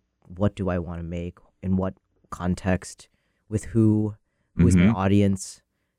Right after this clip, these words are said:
Speaker 1: you know?
Speaker 2: Mm-hmm.
Speaker 1: 'Cause it is an institution and it, it does come with its flaws, for sure.
Speaker 2: Totally.
Speaker 1: Yeah.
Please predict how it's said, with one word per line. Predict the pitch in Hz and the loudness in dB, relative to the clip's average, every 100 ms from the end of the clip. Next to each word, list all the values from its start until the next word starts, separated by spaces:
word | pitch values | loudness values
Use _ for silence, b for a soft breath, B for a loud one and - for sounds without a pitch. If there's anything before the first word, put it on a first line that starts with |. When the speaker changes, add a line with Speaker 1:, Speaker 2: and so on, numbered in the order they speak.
| - | -6
Speaker 1:
you | 101 | 0
know? | 95 95 110 _ 90 | 0 -2 -6 _ 2
Speaker 2:
Mm-hmm. | 90 | 4
Speaker 1:
'Cause | 95 117 | 4 2
it | 107 107 | 2 4
is | 123 123 | 2 2
an | 104 | 0
institution | 95 90 - 90 - 82 | 0 -6 -6 -6 -6 -6
and | 78 90 | -2 -2
it, | 90 - | -2 -4
it | 92 | -2
does | 95 98 92 - _ | 2 2 0 -6 _
come | - 90 87 | -4 0 2
with | 85 - | 0 -2
its | 76 - - - _ _ _ | -4 -6 -16 -20 _ _ _
flaws, | 104 80 71 - - - _ _ _ | -2 -2 -2 -6 -10 -18 _ _ _
for | - | -20
sure. | 87 92 87 | -18 -10 -6
Speaker 2:
Totally. | 78 80 76 67 64 - - | 0 2 4 4 2 -4 -14
Speaker 1:
Yeah. | 85 | -18